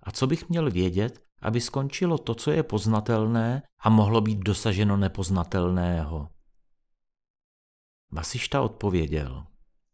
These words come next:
„Mylná představa o tom, že tento svět je skutečný, je pevně zakořeněna v důsledku nepřetržitého mylného uvažování. To však lze změnit hned v ten den,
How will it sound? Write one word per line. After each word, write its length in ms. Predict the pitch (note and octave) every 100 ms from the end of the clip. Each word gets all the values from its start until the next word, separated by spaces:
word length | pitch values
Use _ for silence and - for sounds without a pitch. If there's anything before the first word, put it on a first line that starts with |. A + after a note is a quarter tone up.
| _ _ _ _ _ -
„Mylná 440 | F2 A2 C#3 F3
představa 560 | F3 - C3+ - D3+ -
o 60 | A#2
tom, 220 | C3+ D#3
že 100 | C#3
tento 340 | - C3+ C3+
svět 300 | C3 B2 A#2
je 80 | A#2
skutečný, 800 | - A#2+ D#3 D#3 - G2 E2+ E2 - -
je 100 | G2
pevně 360 | F#2+ A2 C3 E3
zakořeněna 680 | A#2 - A2 A2 A2+ A#2+ C3
v 80 | A#2
důsledku 540 | G#2 G#2 C3 - G#2
nepřetržitého 1080 | F2+ - C3 - A#2+ C3 - B2+ C3 C3 C3
mylného 680 | G2+ G#2+ A#2+ C3 C3+ D3
uvažování. 1000 | - C3+ C3+ A2 E2+ E2 D2 D2+ C2 E2 - _ _ _ _ _ _ _ _ _ _ _ _ _ _ _ _ _ _ G2
To 80 |
však 320 | F#2+ - B2+ B2+
lze 320 | C3+ A#2 C3
změnit 440 | A#2 B2+ C3 D3+
hned 320 | C3+ A#2 A#2+
v 120 | - -
ten 320 | G2+ G2 F#2+
den, 460 | G2+ A2+ C#3 D#3